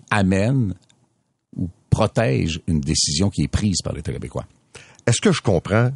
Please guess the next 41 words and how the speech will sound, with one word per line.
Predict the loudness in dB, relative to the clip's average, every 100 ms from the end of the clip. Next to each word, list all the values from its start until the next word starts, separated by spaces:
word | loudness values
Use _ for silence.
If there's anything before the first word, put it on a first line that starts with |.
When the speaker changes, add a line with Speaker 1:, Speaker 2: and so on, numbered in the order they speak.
| -2
Speaker 2:
que | 0
le | 0
caucus | 2 2 4 2 4
n'aura | 2 2
pas | 2 2
à | 0
débattre | 2 2 2 2
de | 0
cette | -2 -2
question-là ? | -2 -4 -2 -2 -2 -6 _ _
Speaker 1:
Ben, | -6 -6
le |
caucus | -4 -4 -2 -2
n'a | -2
pas | 0 -2 0
à |
débattre | -6 -6 -2 -4 -4 -6
du | -4
fait | -2 -2
qu'on | -2
respecte | -2 -2 -2 -2
les | -2
juridictions | -2 -4 -4 -4 -4
du | -6
Québec. | -4 -4 -2
S'il | 0
fallait | 0
que | 2
le | 0
Bloc | 0 -2
québécois | -2 -4 0 2
ait | 2
un | 0
débat | -2 0 0
à |
chaque | 0 -4
fois | -4 -6
qu'il | -4
faut | -6
se | -4
demander | -2 -2 -2 -2